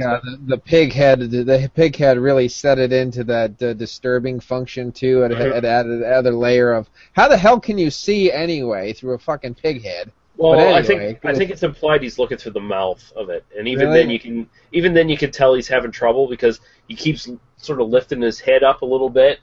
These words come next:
Speaker 1: and kinda, like, going at him, and it's like,
Speaker 2: Whoa!
Speaker 1: although he, he gets to, like, uh,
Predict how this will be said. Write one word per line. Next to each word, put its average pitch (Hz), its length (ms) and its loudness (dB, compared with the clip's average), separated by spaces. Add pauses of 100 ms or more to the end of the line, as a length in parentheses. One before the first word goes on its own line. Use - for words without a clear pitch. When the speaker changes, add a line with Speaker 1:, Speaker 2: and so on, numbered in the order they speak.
Speaker 1:
and 104 420 -2
kinda, 110 260 0
like, 104 220 0
going 107 260 0
at 110 160 2
him, 113 160 2
and 104 160 0
it's 101 160 -10
like, 98 180 -2
Speaker 2:
Whoa! 320 1000 -2 (640)
Speaker 1:
although 147 300 6
he, 143 200 0
he 139 140 0
gets 170 320 0
to, 143 200 -6
like, 123 300 -2
uh, 107 360 -2